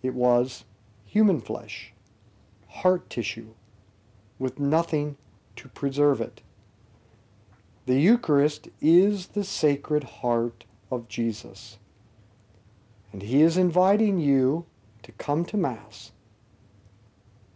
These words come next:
to offer your heart to him. When the priest says,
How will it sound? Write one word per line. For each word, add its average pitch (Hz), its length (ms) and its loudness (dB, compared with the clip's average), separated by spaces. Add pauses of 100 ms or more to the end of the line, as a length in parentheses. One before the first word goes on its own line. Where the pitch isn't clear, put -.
(260)
to - 140 -6
offer 156 420 4
your 156 280 4
heart 220 420 2
to 143 140 -8
him. 107 400 -8 (920)
When 120 160 -2
the 120 80 -2
priest 147 480 -4
says, 147 640 -2